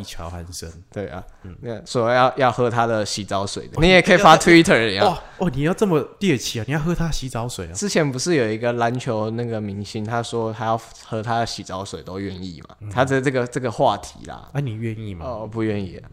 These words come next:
Speaker 1: 史嘉丽·乔韩森哦。
Speaker 2: 我喝水就好。
Speaker 1: <laughs> 史嘉丽·乔韩森哦。
Speaker 2: <laughs> 我喝水就好，我喝水就好。
Speaker 1: 你知道我最近到处跟人家讲，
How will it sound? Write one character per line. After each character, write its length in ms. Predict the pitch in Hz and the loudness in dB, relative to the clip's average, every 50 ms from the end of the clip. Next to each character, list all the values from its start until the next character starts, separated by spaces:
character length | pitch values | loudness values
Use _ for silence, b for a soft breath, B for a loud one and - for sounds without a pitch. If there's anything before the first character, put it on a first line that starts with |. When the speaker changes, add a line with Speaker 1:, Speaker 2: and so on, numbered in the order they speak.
| - - - | -20 -20 -20
Speaker 1:
史 220 | - - - - 107 | -18 -16 -16 -14 -12
嘉 160 | - 120 120 | -10 -10 -10
丽· 60 | 123 110 | -10 -10
乔 140 | 104 98 95 | -10 -10 -10
韩 100 | 98 95 | -10 -12
森 180 | 98 - 95 92 | -14 -14 -14 -14
哦。 140 | 95 90 90 90 | -14 -14 -10 -4
Speaker 2:
我 180 | 120 110 107 | -2 0 0
喝 160 | 101 113 120 | 2 2 2
水 220 | 123 - - 104 92 | 2 2 0 -4 -4
就 140 | - 104 95 | -4 -6 -8
好。 260 | 98 - 110 123 - B B B B B 202 220 | -8 -10 -14 -16 -18 B B B B B 6 6
Speaker 1:
<laughs> 420 | 202 - 330 269 240 196 226 208 | 6 6 8 6 8 8 8 4
史 200 | - - 127 113 104 | 2 0 -6 -6 -2
嘉 200 | 113 123 123 131 | 0 0 0 0
丽· 80 | 135 135 123 | 0 -2 -4
乔 180 | - 113 110 | -4 -4 -4
韩 100 | 110 110 | -4 -4
森 220 | 110 - - 117 113 | -6 -6 -6 -2 -2
哦。 220 | 117 113 - 135 | -2 0 -2 0
Speaker 2:
<laughs> 240 | - 170 170 165 - | 2 4 4 6 6
我 140 | 214 - - | 6 4 6
喝 180 | - 170 190 170 | 6 4 4 4
水 240 | - 165 123 110 | 4 2 2 2
就 100 | 110 120 | 2 2
好， 280 | 117 123 110 104 95 95 | 4 4 4 2 0 -4
我 40 | 104 | -4
喝 140 | 107 110 117 | -2 -2 -2
水 160 | - 113 95 | -2 -4 -8
就 140 | 92 101 95 | -8 -8 -8
好。 100 | - - - | -8 -10 -8
Speaker 1:
你 80 | 123 | -4
知 60 | 120 151 | -2 0
道 60 | - | 0
我 80 | 117 | 0
最 140 | 113 - 143 | 0 -2 -4
近 300 | 135 143 143 135 127 120 - _ - | -4 -2 -4 -4 -6 -8 -10 _ -2
到 200 | - 131 123 117 | -2 0 -2 -2
处 300 | - - - 143 123 113 - | -6 -4 -4 -4 -4 -4 -4
跟 120 | - 120 113 | -4 -4 -2
人 60 | 123 | -2
家 120 | 120 117 | -4 -4
讲， 240 | 117 - - 98 | -4 -6 -10 -12